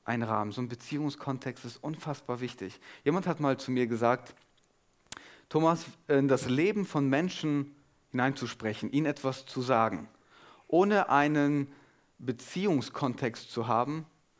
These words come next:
ist genauso wie Bauen ohne Baugenehmigung.“ Das macht man nicht. Du brauchst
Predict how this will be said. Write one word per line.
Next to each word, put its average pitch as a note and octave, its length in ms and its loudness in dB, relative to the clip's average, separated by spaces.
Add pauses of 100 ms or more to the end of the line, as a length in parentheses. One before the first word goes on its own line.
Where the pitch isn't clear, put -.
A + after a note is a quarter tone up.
(220)
ist - 160 -4
genauso D3 500 4
wie B2 100 -2
Bauen C#3 380 2
ohne B2+ 460 0
Baugenehmigung.“ G#2 760 -4 (1500)
Das B2+ 140 -6
macht C#3+ 260 -2
man G2 140 -4
nicht. - 260 -12 (1200)
Du B2 80 -4
brauchst C3+ 460 -2